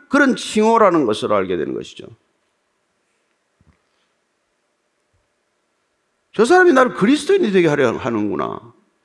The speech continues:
그렇습니다. 바울은 그렇게 주저하지 않고 말합니다. "내가 사슬에 묶인 것 말고 당신 나처럼 되기를 원한다."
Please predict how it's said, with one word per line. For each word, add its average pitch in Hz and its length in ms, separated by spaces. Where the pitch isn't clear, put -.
그렇습니다. 311 440
바울은 240 440
그렇게 220 380
주저하지 208 400
않고 185 220
말합니다. 101 440
"내가 208 400
사슬에 294 480
묶인 262 320
것 269 140
말고 254 680
당신 285 400
나처럼 247 460
되기를 165 300
원한다." 110 480